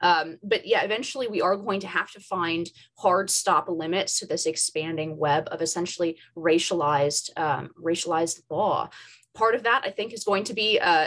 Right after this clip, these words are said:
enforcing, actually, and very aggressively enforcing the current Civil Rights Act, because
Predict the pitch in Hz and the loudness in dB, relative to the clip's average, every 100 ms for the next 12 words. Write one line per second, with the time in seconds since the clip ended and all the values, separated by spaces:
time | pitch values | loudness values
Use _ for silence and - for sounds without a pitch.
0 | - 190 - 147 196 330 349 302 - - | 0 -6 -4 -4 -2 -2 -2 -2 -4 -6
1 | 320 311 180 180 190 190 180 _ _ 165 | -4 -4 -2 2 2 2 -2 _ _ -4
2 | 180 - - 180 175 - 170 - 214 208 | -2 -2 -4 -4 -6 -2 0 2 0 -2
3 | - - 165 170 - 202 175 165 139 143 | -6 -6 -4 -2 -2 0 2 2 2 2
4 | 208 214 - - | 2 2 -2 -6